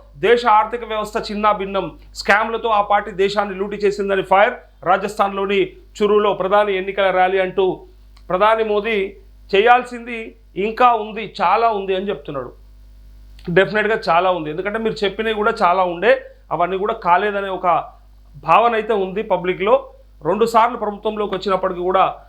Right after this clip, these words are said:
పూర్తి చేయాల్సినటువంటివి, ఈ దేశం నుంచి ఆ పేదరికాన్ని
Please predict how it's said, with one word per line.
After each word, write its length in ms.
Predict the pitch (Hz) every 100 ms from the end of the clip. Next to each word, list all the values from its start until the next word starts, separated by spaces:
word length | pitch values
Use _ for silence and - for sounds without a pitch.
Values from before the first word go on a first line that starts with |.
| - -
పూర్తి 240 | 202 247 233
చేయాల్సినటువంటివి, 840 | 214 208 202 190 190 190 196 208 233 202
ఈ 40 |
దేశం 400 | 170 202 208 208
నుంచి 300 | 208 208 220 175 - - - - - - - - -
ఆ 120 | 202
పేదరికాన్ని 760 | 247 - 190 226 233 233 240